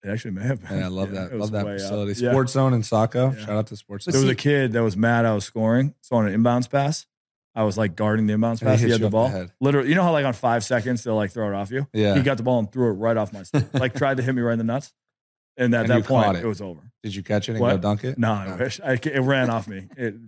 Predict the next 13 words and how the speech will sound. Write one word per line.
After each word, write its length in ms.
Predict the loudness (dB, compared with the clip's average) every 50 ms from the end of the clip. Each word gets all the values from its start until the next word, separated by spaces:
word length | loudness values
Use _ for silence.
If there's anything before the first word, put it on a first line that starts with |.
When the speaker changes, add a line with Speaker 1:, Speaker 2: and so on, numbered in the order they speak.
| -12 -8
Speaker 1:
fell 140 | -8 -6
off 160 | -6 -8 -12 -14
me. 80 | -16
But 160 | -12 -6 -2
Speaker 2:
Um, 540 | 0 0 2 2 2 2 0 0 -2 -6 -4 -2
Speaker 1:
that's 180 | -2 -2 0
why 140 | -2 -2 -2
I 20 |
scored 260 | -2 -4 -8 -10 -12 -12
fifty, 280 | -12 -16 -16 -14 -14 -14 -14 -12
'cause 120 | -10 -8
I 60 | -8
had 140 | -6 -8 -10